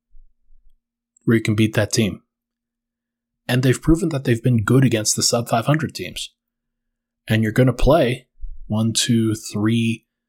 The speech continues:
four, five, six games in a row against sub five hundred teams. So if you go, like, five and one,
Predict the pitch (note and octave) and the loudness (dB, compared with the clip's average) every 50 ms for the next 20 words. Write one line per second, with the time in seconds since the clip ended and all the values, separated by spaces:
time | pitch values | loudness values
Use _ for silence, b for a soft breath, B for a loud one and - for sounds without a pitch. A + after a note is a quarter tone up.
0 | _ _ _ - - - A2 A2+ A#2 A#2 A2+ - - - - G#2+ A2+ A2+ A2+ G#2+ | _ _ _ -10 -4 0 0 2 2 0 0 -2 -4 -4 -4 -2 -2 -2 -2 -2
1 | - - - - - C#3+ C#3 - - - B2+ C3 C3+ C3+ B2+ B2 A#2+ A2 G2+ G2+ | 0 0 2 2 0 0 -2 -4 -2 0 0 2 4 4 4 2 2 2 2 2
2 | A#2 D3+ E3 C3+ B2+ C3 - _ _ _ _ _ _ _ _ _ _ _ _ _ | 2 2 0 -2 -4 -6 -8 _ _ _ _ _ _ _ _ _ _ _ _ _
3 | _ _ _ _ _ - A#2 A2 B2 A#2 B2+ - - - C3 B2+ B2+ - C3 C3 | _ _ _ _ _ -4 -2 0 0 0 0 0 -2 -2 -2 -2 -2 -2 -2 0
4 | - C#3 C3 C3+ C3+ B2+ - D3+ G3+ G3+ - - - - _ _ _ _ _ _ | 2 2 2 4 2 2 2 2 0 0 -2 -4 -8 -12 _ _ _ _ _ _
5 | _ _ - - - - _ _ _ _ _ _ _ _ _ _ _ _ _ _ | _ _ -20 -20 -20 -20 _ _ _ _ _ _ _ _ _ _ _ _ _ _
6 | _ _ _ _ _ _ _ _ - - - - - - - - _ _ - - | _ _ _ _ _ _ _ _ -16 -14 -14 -14 -14 -18 -20 -20 _ _ -8 -4
7 | - A#2 A#2 - C3 D#3+ F3+ G3+ D#3 A#2+ - - - A2+ A2+ B2+ C3+ B2+ A2+ G2 | -2 -2 0 2 2 2 2 2 0 -2 -4 -4 -4 -2 -2 0 0 0 0 0
8 | G#2 C#3+ D#3+ C#3+ C3+ - - | 0 0 0 0 -2 -4 -4